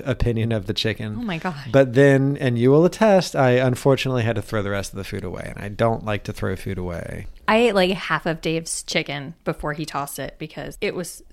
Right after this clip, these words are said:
Speaker 2: so nostalgic for me, and I was also ravenously <laughs> hungry.
Speaker 1: Here's the other thing. I don't like orange chicken. That's not the reason that I had an unpleasant time, but that
Speaker 2: Yeah.
Speaker 1: was, like, the, and, and another thing. I don't like orange chicken. Like,
Speaker 2: Yeah, you really, you really, like, took one for the
Speaker 1: Yeah.
Speaker 2: team.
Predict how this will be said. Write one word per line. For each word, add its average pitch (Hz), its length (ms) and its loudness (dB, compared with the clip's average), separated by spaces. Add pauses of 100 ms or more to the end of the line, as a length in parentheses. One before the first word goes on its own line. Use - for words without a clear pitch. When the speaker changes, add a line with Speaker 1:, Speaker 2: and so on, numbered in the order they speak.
(100)
Speaker 2:
so 180 540 0
nostalgic 165 540 -4
for 165 100 -10
me, 143 160 -8
and 127 100 -8
I 120 100 -6
was 156 180 -12
also 214 480 -6 (560)
ravenously 175 640 -2
<laughs> - 20 -4
hungry. 208 500 0 (140)
Speaker 1:
Here's 208 300 2
the 202 120 6
other 180 120 2
thing. 190 200 4
I - 20 8
don't 165 160 6
like 156 180 6
orange 131 300 2
chicken. 98 280 -4
That's 180 200 6
not 214 160 6
the 190 80 6
reason 139 380 8
that 120 80 6
I 117 80 6
had 113 160 4
an 110 100 2
unpleasant 107 480 -2
time, 110 280 -2
but 117 120 0
that 151 160 8
Speaker 2:
Yeah. 165 60 8
Speaker 1:
was, 139 120 8
like, 143 260 4
the, 135 280 6
and, 269 260 6
and 254 520 6
another 262 280 8
thing. 131 240 2
I 147 80 6
don't 240 220 6
like 220 360 4
orange 226 340 6
chicken. 135 420 4
Like, 139 220 4
Speaker 2:
Yeah, - 140 2 (100)
you 277 200 -2
really, 240 560 4 (140)
you 220 160 -4
really, 185 480 -2
like, 170 280 -6
took - 200 -6
one 165 120 -6
for 160 100 -10
the 160 120 -8
Speaker 1:
Yeah. 117 200 4
Speaker 2:
team. 151 140 -6